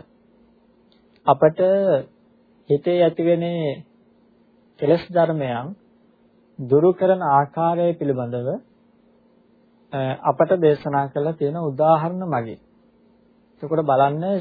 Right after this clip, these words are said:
සිහියම තමයි එතෙන්ට මූලික වෙන්නේ. යෝනිසෝ මනසිකාරයමයි මූලික වෙන්නේ. එතන එහෙම නැතුව අපිට ඉන්ද්‍රිය සංවරයකින් වාසය කරන්න බැහැ පින්වත්නි. මොකද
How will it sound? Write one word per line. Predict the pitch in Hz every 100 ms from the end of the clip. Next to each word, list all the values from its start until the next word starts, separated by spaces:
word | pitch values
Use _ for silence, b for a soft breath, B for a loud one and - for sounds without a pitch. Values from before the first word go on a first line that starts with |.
| -
සිහියම | 147 131 170 202 214
තමයි | 208 202 220
එතෙන්ට | 202 202 208
මූලික | 214 196 190 196
වෙන්නේ. | 180 156
යෝනිසෝ | 139 143 151 151 185
මනසිකාරයමයි | 180 165 180 175 175 175 180 175 185
මූලික | 196 190 190 190
වෙන්නේ. | 196 190 156 - -
එතන | - 156 165
එහෙම | 151 117 156
නැතුව | 175 160 143 180 165 139 262 - _ _ _ _ _ _ -
අපිට | 147 160 160 180
ඉන්ද්‍රිය | 180 165 160 165 190
සංවරයකින් | 196 160 151 156 156 160 190
වාසය | 170 151 151 160
කරන්න | 147 165 170
බැහැ | 165 165 196
පින්වත්නි. | 170 139 127 123 147
මොකද | 143 156